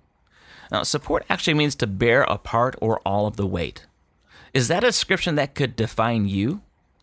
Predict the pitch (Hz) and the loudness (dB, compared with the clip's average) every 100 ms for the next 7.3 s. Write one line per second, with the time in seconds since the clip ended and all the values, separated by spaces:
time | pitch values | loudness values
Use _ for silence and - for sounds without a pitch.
0 | _ _ - 110 135 143 170 156 139 135 | _ _ -8 -4 0 0 2 0 0 0
1 | 135 120 - - - - - 113 127 151 | 0 -2 -10 -6 -4 -4 -2 2 2 0
2 | - - 135 147 139 - 117 110 110 107 | -4 -4 -2 -2 -4 -4 -2 -2 -2 -2
3 | 85 101 - 107 110 - 98 - 117 123 | -2 -2 -4 -6 -2 0 -2 -2 -2 0
4 | 117 101 95 110 107 - - - 101 110 | 2 0 2 0 0 -8 -20 -4 0 0
5 | 101 82 87 127 110 92 - - _ _ | 0 -4 -2 0 0 -2 -8 -20 _ _
6 | - 117 107 - 156 104 87 76 - 82 | -6 -4 -4 -2 -4 -2 -4 -6 -8 -4
7 | 104 92 | -2 -2